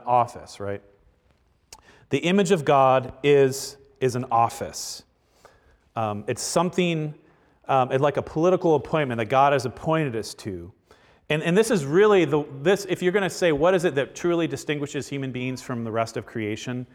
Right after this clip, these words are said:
It's this, that God didn't appoint another animal <laughs> in creation to this task, but he appointed human beings, right?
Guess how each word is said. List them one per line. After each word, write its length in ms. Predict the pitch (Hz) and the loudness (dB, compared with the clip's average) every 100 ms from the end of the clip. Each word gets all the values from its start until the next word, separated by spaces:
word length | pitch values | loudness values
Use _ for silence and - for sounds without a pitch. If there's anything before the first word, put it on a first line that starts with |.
| _ _ _ - | _ _ _ -6
It's 220 | 139 - | -4 -4
this, 580 | 123 190 - - - - _ _ - _ - | -2 0 -2 -8 -16 -20 _ _ -20 _ -8
that 140 | 135 | 0
God 260 | 156 175 156 | 2 2 2
didn't 320 | 196 180 - | 0 0 -6
appoint 360 | 147 - 170 139 | -10 -4 -2 -2
another 420 | 143 151 247 196 | -4 -2 2 2
animal 600 | 135 123 120 160 190 - 107 | 0 -4 -4 -4 -6 -12 -12
<laughs> 80 | 269 | -10
in 120 | 165 | -8
creation 540 | 156 127 120 - 143 - _ _ _ _ - | -4 -2 -4 -6 -12 -16 _ _ _ _ -8
to 100 | 131 | -4
this 200 | 127 - | -4 -2
task, 400 | 123 120 123 - | 0 0 -2 -2
but 200 | 135 135 | -4 -2
he 140 | 139 | -4
appointed 380 | 131 - 120 113 | -4 -2 -4 -4
human 300 | 110 123 110 | -4 -4 -4
beings, 720 | 104 151 170 104 - - - _ _ _ _ _ _ _ _ - | -4 -2 -2 -2 -8 -16 -18 _ _ _ _ _ _ _ _ 0
right? 240 | 123 | 0